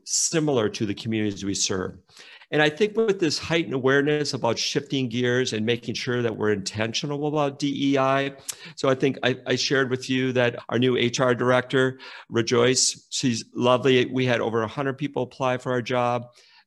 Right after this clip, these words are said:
I was very intentional about identifying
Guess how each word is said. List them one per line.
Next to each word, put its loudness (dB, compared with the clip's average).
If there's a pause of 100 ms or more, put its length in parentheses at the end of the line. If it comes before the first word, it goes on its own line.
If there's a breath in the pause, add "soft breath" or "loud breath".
I 2
was -2
very 4
intentional 0
about -2
identifying -2